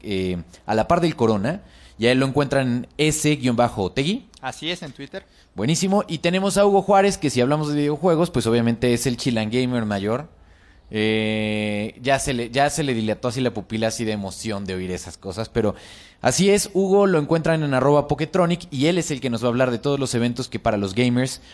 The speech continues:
Speaker 1: ofrece esta ciudad en estos días. Empecemos, si, eh, si quieren, con la parte de la música, ¿no?
Speaker 2: Así es, Juan.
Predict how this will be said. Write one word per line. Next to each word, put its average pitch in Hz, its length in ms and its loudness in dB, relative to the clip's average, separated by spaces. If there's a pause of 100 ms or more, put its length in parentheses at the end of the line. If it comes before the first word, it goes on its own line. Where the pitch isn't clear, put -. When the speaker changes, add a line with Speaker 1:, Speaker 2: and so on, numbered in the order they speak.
Speaker 1:
ofrece 120 340 0
esta 113 180 -2
ciudad 113 360 0
en 107 100 -4
estos 95 260 -6
días. 90 220 -4
Empecemos, 165 400 -2
si, - 240 -8
eh, 123 260 0
si 123 120 -8
quieren, 185 340 0
con 151 180 -2
la 123 140 -2
parte 143 280 -2
de 139 120 -2
la 131 100 -2
música, 143 400 -6 (220)
¿no? 170 180 -4 (260)
Speaker 2:
Así 131 220 -10
es, 170 120 -8
Juan. 185 280 -6